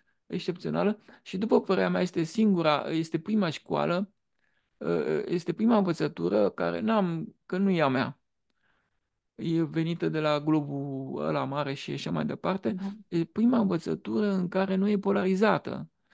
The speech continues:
Speaker 1: Toate
Speaker 2: Da,
Speaker 1: scripturile sunt
Speaker 2: da.
Speaker 1: polarizate, zic numai așa, toate învățăturile lumii,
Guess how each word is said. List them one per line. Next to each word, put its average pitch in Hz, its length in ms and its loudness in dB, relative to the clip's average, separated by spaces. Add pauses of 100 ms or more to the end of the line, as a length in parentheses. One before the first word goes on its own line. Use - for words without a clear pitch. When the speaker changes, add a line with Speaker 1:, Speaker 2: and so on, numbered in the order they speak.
(180)
Speaker 1:
Toate 180 200 -2
Speaker 2:
Da, 196 60 4
Speaker 1:
scripturile 196 480 0
sunt 190 180 0
Speaker 2:
da. 208 40 -6
Speaker 1:
polarizate, 190 580 0
zic 170 240 -6
numai 180 280 -2
așa, 214 340 -4
toate 208 260 -2
învățăturile 190 680 2
lumii, 151 420 0